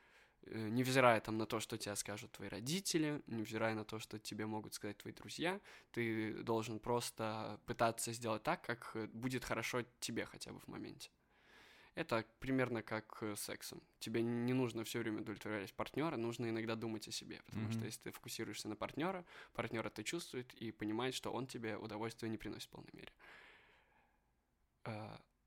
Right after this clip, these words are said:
Speaker 1: и вот ты двигаешь эти кусочки, и что-то теряешь, что-то находишь, естественно. И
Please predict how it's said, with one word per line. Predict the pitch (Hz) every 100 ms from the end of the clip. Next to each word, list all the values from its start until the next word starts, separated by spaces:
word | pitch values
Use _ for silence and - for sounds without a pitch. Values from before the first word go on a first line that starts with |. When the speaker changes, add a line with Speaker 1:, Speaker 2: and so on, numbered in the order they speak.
| _
Speaker 1:
и | 120
вот | 131 123
ты | 127
двигаешь | 127 147 127 -
эти | 120
кусочки, | - 123 196 220 - 165 175 _ _ _ -
и | 113 110 110 110 107 - - - - _ -
что-то | - - 147 117
теряешь, | - 123 190 190
что-то | - 131 104
находишь, | 101 110 143 165 165
естественно. | - 151 - 151 156 - - - - _ _ _ _ _ _ _ _ _ _ _ 127
И | 131 131 127 120 113